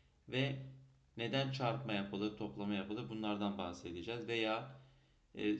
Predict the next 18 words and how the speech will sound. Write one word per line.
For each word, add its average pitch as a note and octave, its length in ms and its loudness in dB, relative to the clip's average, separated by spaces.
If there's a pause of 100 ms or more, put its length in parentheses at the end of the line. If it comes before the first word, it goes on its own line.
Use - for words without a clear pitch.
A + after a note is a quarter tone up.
(140)
sonrasında A2+ 760 -2
bir A#2 160 -2
doğal A2+ 200 4
sayının A2 340 -2
karesi, G#2+ 560 0
küpü, G#2+ 400 0
işlem G#2+ 340 0
önceliği, G2+ 440 0
sayı G#2+ 320 2
örüntüleri G2+ 600 2
vesaire G2+ 680 0 (320)
bunları G#2+ 520 2 (560)
bakmaya G#2 400 0
çalışacağız. G#2+ 560 -2
Hep A2+ 200 -2
birlikte G2+ 300 -4
anlamaya F#2+ 600 -2 (220)
çalışacağız. - 680 -2